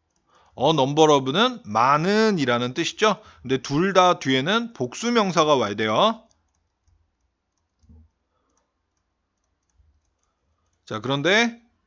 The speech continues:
the number of는 단수 취급 들어가는 거고 a number of는 복수 취급 들어가는 거죠.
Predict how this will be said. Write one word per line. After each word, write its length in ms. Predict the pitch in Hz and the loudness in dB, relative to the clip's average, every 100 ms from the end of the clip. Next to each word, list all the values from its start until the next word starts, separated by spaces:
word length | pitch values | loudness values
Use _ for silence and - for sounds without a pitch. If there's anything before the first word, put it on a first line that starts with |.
| _ | _
the 140 | 143 143 | 0 2
number 400 | 131 147 180 170 | 2 2 4 4
of는 580 | 156 160 160 156 156 | 4 0 0 0 -2
단수 360 | 151 120 117 160 | -4 -6 -4 -6
취급 300 | - 156 143 | -4 -6 -4
들어가는 420 | 143 131 123 123 | -2 0 0 -2
거고 800 | 113 110 139 175 214 240 - _ _ _ _ _ _ _ _ _ _ _ _ _ _ _ _ _ _ _ _ _ _ 80 - | -4 -2 0 4 4 4 0 _ _ _ _ _ _ _ _ _ _ _ _ _ _ _ _ _ _ _ _ _ _ -10 0
a 120 | 139 | 2
number 380 | 139 127 139 131 | 2 2 2 2
of는 440 | 117 127 220 247 - _ | 2 0 0 -2 -10 _
복수 360 | - 120 - 226 | -10 -8 -6 -4
취급 320 | - 196 175 | -2 -2 -2
들어가는 380 | 160 135 123 117 | 0 0 0 -2
거죠. 380 | 113 165 208 | -2 0 -2